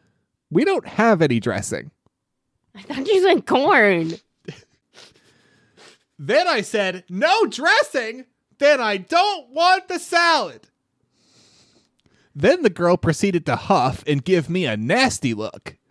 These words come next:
Speaker 1: Terrible customer service. If you do not have something, be upfront.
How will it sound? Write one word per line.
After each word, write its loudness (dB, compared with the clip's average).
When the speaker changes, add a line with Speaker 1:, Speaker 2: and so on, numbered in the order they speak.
Speaker 1:
Terrible 4
customer 0
service. 0
If -2
you 0
do 4
not 0
have 0
something, 0
be -2
upfront. 0